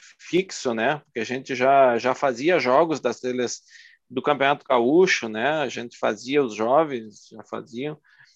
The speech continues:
mas assim, fixo foi em noventa e oito que a gente subiu, né? É,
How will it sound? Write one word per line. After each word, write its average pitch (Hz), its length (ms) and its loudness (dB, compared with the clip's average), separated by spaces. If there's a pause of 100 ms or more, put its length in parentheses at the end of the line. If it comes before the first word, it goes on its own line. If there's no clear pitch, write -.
(120)
mas 139 200 -4
assim, - 260 -6
fixo 180 400 -2
foi 151 200 -6
em 151 40 -6
noventa 147 380 0
e 139 60 2
oito 143 220 0
que - 80 -8
a 135 60 -6
gente 135 240 -10
subiu, 127 480 -2
né? 139 220 -4 (760)
É, 113 840 -2